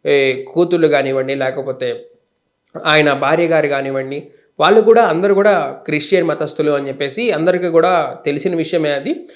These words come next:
So ఇలాంటప్పుడు మరి పవన్ కళ్యాణ్ గారు కూడా డిక్లరేషన్ ఇస్తారా, ఇవ్వాలి అని చెప్పేసి పట్టు పడతారా లేదా అన్నది కూడా చూడాలి. ఇప్పుడు వైఎస్ఆర్సీపీలో ఉన్న హిందువులందరూ కూడా మరి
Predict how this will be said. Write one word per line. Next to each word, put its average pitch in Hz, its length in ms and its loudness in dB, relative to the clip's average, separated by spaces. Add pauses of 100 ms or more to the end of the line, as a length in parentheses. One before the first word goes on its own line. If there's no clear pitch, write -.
(260)
So 254 180 6
ఇలాంటప్పుడు 214 500 0
మరి 185 180 0
పవన్ 180 320 -2
కళ్యాణ్ 208 240 0
గారు 180 200 0
కూడా 175 240 2
డిక్లరేషన్ 165 600 -4
ఇస్తారా, 139 480 0 (520)
ఇవ్వాలి 156 500 4
అని 139 160 -6
చెప్పేసి 156 580 -4
పట్టు 147 220 -2
పడతారా 180 520 2
లేదా 190 260 0
అన్నది 190 280 0
కూడా 214 180 2
చూడాలి. 220 360 -2 (480)
ఇప్పుడు 190 180 4
వైఎస్ఆర్సీపీలో 196 800 2
ఉన్న 180 300 0
హిందువులందరూ 175 640 0
కూడా 170 220 2
మరి 151 380 -6